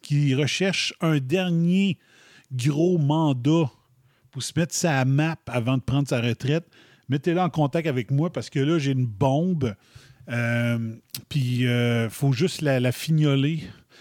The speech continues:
Donc, j'ai besoin d'aide. J'ai besoin d'un avocat qui, ça y tente de, de, de, de, d'être comme moi.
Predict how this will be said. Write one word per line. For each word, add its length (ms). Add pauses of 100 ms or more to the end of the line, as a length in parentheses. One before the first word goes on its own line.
(260)
Donc, 120
j'ai 120
besoin 380
d'aide. 380
J'ai 100
besoin 440
d'un 240
avocat 580
qui, 80
ça 140
y 80
tente 340
de, 380 (580)
de, 220
de, 200
de, 240
d'être 340
comme 220
moi. 240